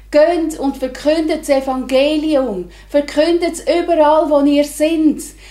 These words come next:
Verkündet es in den Städten, in den Dörfern, auf dem Land, auf den Bergen. Verkündet das Evangelium in den Schulen. Überall, wo ihr seid. Und spricht das aus. Ruft den Menschen. Ruft ihnen, dass sie das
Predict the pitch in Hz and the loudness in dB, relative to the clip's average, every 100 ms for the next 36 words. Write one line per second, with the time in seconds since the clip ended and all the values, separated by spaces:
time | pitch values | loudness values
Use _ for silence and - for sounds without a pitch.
0 | - 294 285 - 330 339 349 - 320 302 | -4 -2 -2 0 2 2 0 -2 -2 -2
1 | - - 320 320 330 294 285 277 302 294 | -4 0 2 2 0 -4 -2 0 4 4
2 | 311 311 294 - 294 294 269 262 294 320 | 4 -2 -4 -4 -2 -2 0 2 2 2
3 | 302 285 - 262 262 269 302 302 262 202 | -2 -4 -6 -4 0 2 2 0 -2 -2
4 | 277 262 - 311 339 330 339 302 302 285 | -4 -8 -2 0 0 -2 0 0 2 0
5 | 285 285 311 311 285 277 262 294 302 330 | 2 2 2 0 0 -2 -4 -4 0 2
6 | 320 254 - - - - - 349 359 339 | 2 -2 -6 -18 -20 -8 -2 0 2 2
7 | 311 294 302 285 285 294 277 - 285 311 | 4 4 2 2 2 2 0 -2 -2 0
8 | 285 196 - - - - 277 285 - 294 | 0 -2 -10 -20 -20 -8 -2 -2 -2 -4
9 | 330 339 - 320 320 - 311 320 311 196 | -2 -4 -2 -4 -4 -4 -2 -2 -4 -6
10 | 226 311 339 359 - 330 294 285 302 311 | -4 2 2 0 -2 0 2 2 0 -2
11 | 311 320 240 185 220 311 359 349 - 320 | -2 -2 -2 -4 -4 0 0 -2 -4 -2
12 | 262 185 165 - - - 262 262 294 285 | -2 -2 -8 -16 -20 -6 -6 -2 -4 -2
13 | 262 - | -4 -6